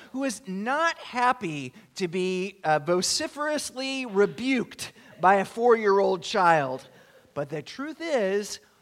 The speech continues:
our daughter was right. Most of the time, hard candy is not for children. If you bite into hard candy too quickly, you can break a tooth.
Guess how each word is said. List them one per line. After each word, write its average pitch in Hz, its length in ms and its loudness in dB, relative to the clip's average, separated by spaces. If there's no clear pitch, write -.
our 131 180 -6
daughter 180 720 -2
was 131 240 -12
right. 151 720 -8
Most 254 380 2
of 262 60 -12
the 262 140 -10
time, 226 480 0
hard 285 380 4
candy 208 640 -6
is 220 280 -2
not 190 680 -2
for 208 180 0
children. 202 760 -4
If 151 80 -20
you 196 100 0
bite 240 320 8
into 269 220 2
hard 247 380 2
candy 269 520 -4
too 233 280 -8
quickly, 233 640 -2
you 202 160 -6
can 262 220 -4
break 156 360 -4
a 208 60 -2
tooth. 269 680 -10